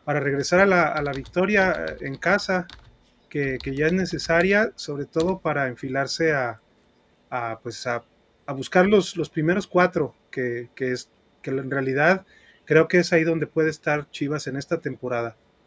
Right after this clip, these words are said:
Yo no veo después de Monterrey a otro merecedor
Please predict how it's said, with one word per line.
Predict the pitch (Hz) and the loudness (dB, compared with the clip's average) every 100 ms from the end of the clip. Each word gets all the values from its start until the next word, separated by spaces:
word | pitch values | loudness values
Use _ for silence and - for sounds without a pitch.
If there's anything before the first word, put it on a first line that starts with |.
| _ _ 147 | _ _ 4
Yo | 156 | 6
no | 175 | 8
veo | 170 175 | 8 6
después | 160 - 160 | 4 2 2
de | 165 | 2
Monterrey | 165 147 135 143 180 220 - _ _ _ - | 0 -2 -2 2 4 2 -4 _ _ _ -2
a | 135 | -2
otro | 135 - 175 | 0 0 0
merecedor | 156 135 127 135 135 175 226 | 0 -2 -4 -4 0 0 0